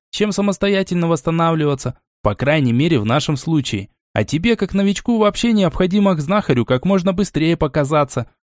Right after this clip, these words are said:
Он тебе подскажет, что с твоим организмом сейчас происходит и что дальше будет, чтобы поздно не оказалось.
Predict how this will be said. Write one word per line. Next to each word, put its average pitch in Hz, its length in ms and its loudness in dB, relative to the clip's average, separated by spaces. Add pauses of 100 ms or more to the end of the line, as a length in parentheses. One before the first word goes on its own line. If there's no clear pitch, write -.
(140)
Он 123 160 2
тебе 147 280 0
подскажет, 135 520 -2
что 160 220 -2
с - 60 -4
твоим 139 300 0
организмом 120 580 0
сейчас 147 380 -2
происходит 139 640 -2
и 113 60 -6
что 190 220 -2
дальше 180 360 0
будет, 147 400 -4 (320)
чтобы 127 380 -2
поздно 147 280 0
не 113 140 0
оказалось. 110 680 -2